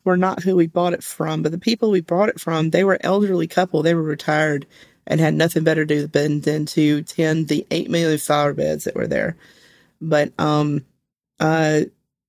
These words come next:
they had been in that house for over twenty years.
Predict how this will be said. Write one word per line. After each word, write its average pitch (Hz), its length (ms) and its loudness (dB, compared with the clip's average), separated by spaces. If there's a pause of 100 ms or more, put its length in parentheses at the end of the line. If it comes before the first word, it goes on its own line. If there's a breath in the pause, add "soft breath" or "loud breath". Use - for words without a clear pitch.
(160)
they 185 840 2
had 170 260 0
been 156 180 4
in 214 120 2
that 175 140 -4
house 147 360 -4
for 139 400 -4 (200)
over 165 240 2
twenty - 280 -4
years. 135 640 -4